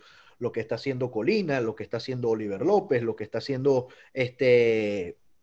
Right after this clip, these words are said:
todo, eh, Eduardo Flores, lo que está haciendo, o sea, lo que están haciendo.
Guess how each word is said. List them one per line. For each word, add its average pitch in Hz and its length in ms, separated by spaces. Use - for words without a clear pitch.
todo, 220 380
eh, 156 300
Eduardo 123 420
Flores, 185 480
lo 127 100
que 120 100
está 143 140
haciendo, 185 380
o - 60
sea, 156 100
lo 139 140
que 135 80
están 170 220
haciendo. 240 240